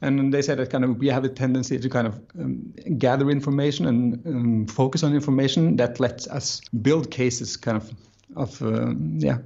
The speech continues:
in a similar way to a lawyer, kind of building a case to win. That's kind of what we do when we interpret information. So we kind of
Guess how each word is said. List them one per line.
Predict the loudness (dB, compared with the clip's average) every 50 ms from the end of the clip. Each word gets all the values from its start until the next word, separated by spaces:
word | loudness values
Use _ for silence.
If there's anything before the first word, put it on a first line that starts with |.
| -2 0
in | 2 2
a | 4
similar | 4 2 2 2 2 2 2
way | 2 2 0
to | 0 0
a | 0 0 2
lawyer, | 2 2 2 2
kind | 0 -2 -2 -2
of | -2
building | -2 0 0 0 0
a | 0
case | -2 -4 -4 -2
to | 0 2
win. | 4 4 4 2 0 -2 -8 -14 -20 -20 -6 -4
That's | -4 -2 -2
kind | -2 -2 0
of | 0
what | 0 -2 -2 -2
we | -2 -2 -2
do | 0 -2 -2
when | 0 0 0 0
we | 0 0
interpret | -2 -2 -2 -4 -4 -2 -2 -2
information. | -2 -4 -2 0 0 0 0 -2 -4 -6 -8 -8 -8
So | -6 -4 -2
we | 0
kind | 0 0 0
of | 0